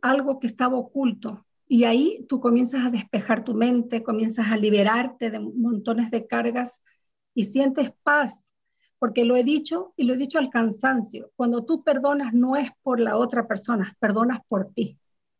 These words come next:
O sea, el perdón es por ti primeramente, para ti, por ti, por tu sanidad. Cuando tú perdonas, tú te liberas de la carga. Entonces ahí sientes que, "Guau, ¿sabes qué? Ya,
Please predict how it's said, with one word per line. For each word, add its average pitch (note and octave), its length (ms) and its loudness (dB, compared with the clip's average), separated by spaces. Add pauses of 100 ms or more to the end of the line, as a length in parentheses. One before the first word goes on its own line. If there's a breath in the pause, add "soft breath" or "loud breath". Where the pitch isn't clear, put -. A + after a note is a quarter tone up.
(280)
O - 40 -20
sea, B3+ 100 2
el B3+ 80 0
perdón C4+ 380 0
es C#4 180 -4
por C4 240 -2
ti D4 140 -4
primeramente, A#3 640 -2 (760)
para A#3+ 340 -2
ti, D#4+ 340 -4
por A#3 240 -4
ti, C#4+ 160 -4
por A3 240 -8
tu A3+ 100 -10
sanidad. G3+ 540 -6 (540)
Cuando G#3 260 0
tú D4+ 160 2
perdonas, C#4+ 540 2
tú D4 180 -4
te D4 140 0
liberas A#3 460 0
de A#3+ 80 -6
la - 140 -8
carga. A3+ 300 -12 (680 soft breath)
Entonces A#3+ 300 0
ahí E4 300 4 (420 soft breath)
sientes D4 640 0
que, - 220 -6
"Guau, A3+ 300 0 (320)
¿sabes A#3 340 -4
qué? C4+ 300 -4 (100)
Ya, B3 400 -4